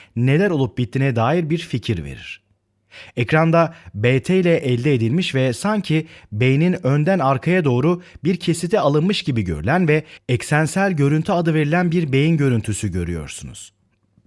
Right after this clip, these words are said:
Bu görüntü normal bir beyne ait açıkçası. Bu beyin için inmeden bahsetmemiz mümkün değil. Hemen birkaç noktaya da dikkatinizi çekmek istiyorum. Bu arada beyne alt kısmından üst kısmına doğru bakıyoruz.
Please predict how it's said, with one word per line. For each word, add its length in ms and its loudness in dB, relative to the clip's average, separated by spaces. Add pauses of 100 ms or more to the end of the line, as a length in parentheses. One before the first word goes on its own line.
(380)
Bu 140 4
görüntü 560 4
normal 420 4
bir 180 0
beyne 260 2
ait 240 -4
açıkçası. 580 -10 (680)
Bu 220 2
beyin 180 4
için 300 -2
inmeden 460 2
bahsetmemiz 640 0
mümkün 420 -2
değil. 240 -16 (640)
Hemen 380 0
birkaç 340 -2
noktaya 360 -2
da 120 -2
dikkatinizi 580 -2
çekmek 440 -4
istiyorum. 480 -12 (600)
Bu 140 4
arada 400 0
beyne 400 0 (260)
alt 220 0
kısmından 580 -2
üst 260 -2
kısmına 440 0
doğru 260 0
bakıyoruz. 640 -14